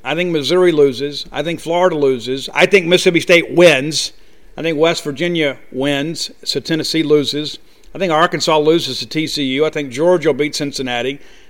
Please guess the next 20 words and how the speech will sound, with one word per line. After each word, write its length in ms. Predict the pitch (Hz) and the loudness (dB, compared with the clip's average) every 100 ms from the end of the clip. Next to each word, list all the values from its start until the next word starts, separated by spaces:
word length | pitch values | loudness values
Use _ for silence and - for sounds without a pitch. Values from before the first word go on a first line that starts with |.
| - | -2
I 40 | |
think 120 | 175 | 0
Northwestern 580 | 165 165 143 165 - 156 | 2 2 2 0 -2 -2
beats 220 | 147 143 | -2 0
Auburn. 400 | 135 135 127 170 | 0 0 -2 -4
Alabama 420 | 143 147 143 151 143 | -2 0 0 -2 -4
beats 240 | 147 135 | -6 -4
Notre 220 | 147 139 | -4 -2
Dame. 420 | 131 139 139 151 - - | -2 -2 -4 -8 -12 -8
N 160 | 147 | -6
C 160 | - 160 | -4 -4
State 220 | - 165 | 2 2
will 80 | 151 | 2
beat 200 | 143 139 | -2 -6
Kentucky. 640 | 139 131 135 156 160 170 | -6 -2 -2 -2 -4 -2
Indiana 380 | 156 151 151 156 | -2 -2 -2 0
will 100 | 143 | -2
beat 160 | 147 147 | 0 2
Ole 160 | 135 | 2
Miss. 460 | 135 165 143 - | 2 0 0 -2